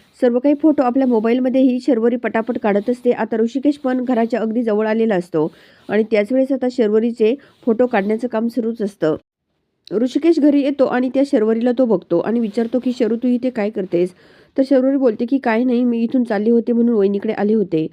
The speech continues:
तर आता इकडे ऋषिकेश या जानकीला "जानकी, जानकी" असा आवाज देत असतो, परंतु जानकी इकडे नानांच्या घरी आलेली असते. त्यानंतर आता इकडे शर्वरी बोलते की, "जाते मी, वहिनीकडेच आले होते,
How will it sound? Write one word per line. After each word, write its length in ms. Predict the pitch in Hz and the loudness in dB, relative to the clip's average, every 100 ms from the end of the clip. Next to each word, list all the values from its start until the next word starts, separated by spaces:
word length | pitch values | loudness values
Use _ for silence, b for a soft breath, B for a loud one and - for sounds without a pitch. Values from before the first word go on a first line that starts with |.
| b b b | b b b
तर 80 | 165 | -2
आता 180 | 247 285 | 0 0
इकडे 200 | 277 302 | 2 2
ऋषिकेश 440 | 262 277 277 269 | 0 -2 -2 -2
या 80 | 262 | -2
जानकीला 460 | 247 208 202 240 240 | -2 -2 -2 -2 -2
"जानकी, 380 | 226 202 220 233 | 0 -2 -2 -2
जानकी" 300 | 226 220 - | -2 -2 -4
असा 220 | 202 233 | -4 -4
आवाज 260 | 196 196 | -2 -2
देत 220 | 208 226 190 | 0 -2 -2
असतो, 240 | 180 196 | -2 -2
परंतु 300 | 214 220 247 | -2 -2 -2
जानकी 360 | 226 202 196 240 | 0 -2 -2 -4
इकडे 180 | 240 | 0
नानांच्या 420 | 226 190 196 202 226 | 0 0 -2 -2 0
घरी 160 | 240 | 0
आलेली 300 | 226 233 220 | 0 0 0
असते. 280 | 170 - 160 | -2 -2 -4
त्यानंतर 500 | - 269 277 302 330 | -4 -4 0 0 0
आता 160 | 330 330 | 2 4
इकडे 320 | 320 240 294 B B - | 4 4 0 B B 0
शर्वरी 280 | 254 269 277 | 2 2 2
बोलते 300 | 214 214 254 | 2 0 0
की, 120 | 262 | 0
"जाते 320 | 240 220 262 | 0 0 2
मी, 240 | 254 269 - | 2 2 0
वहिनीकडेच 500 | 220 220 233 240 247 | 2 4 2 0 -2
आले 200 | - 214 | -2 0
होते, 340 | 233 196 165 | 2 2 0